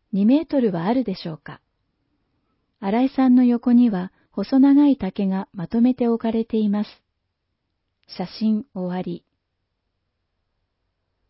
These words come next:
金剛の表紙。題字と写真は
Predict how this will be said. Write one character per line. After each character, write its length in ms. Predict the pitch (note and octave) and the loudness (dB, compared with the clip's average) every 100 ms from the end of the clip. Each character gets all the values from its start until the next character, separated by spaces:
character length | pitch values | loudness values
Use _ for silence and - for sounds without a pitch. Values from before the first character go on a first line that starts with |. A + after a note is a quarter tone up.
| _ _ _ _ _ _ _ _ _ _ _ _ _ | _ _ _ _ _ _ _ _ _ _ _ _ _
金 280 | - E4 E4+ | -4 -2 4
剛 220 | D4 A3+ | 4 4
の 120 | G3 F3+ | 0 -4
表 360 | - F3+ F#3 - | -4 -2 -4 -6
紙。 200 | F3 D#3+ _ _ _ _ _ _ _ _ _ _ _ _ _ _ - | -10 -12 _ _ _ _ _ _ _ _ _ _ _ _ _ _ -6
題 220 | A#3 C4 | -4 -4
字 120 | C#4 | -4
と 120 | C4 | -4
写 160 | - B3 | -4 -6
真 340 | - B3 A#3+ | -2 0 0
は 220 | A3+ A3+ | -2 -6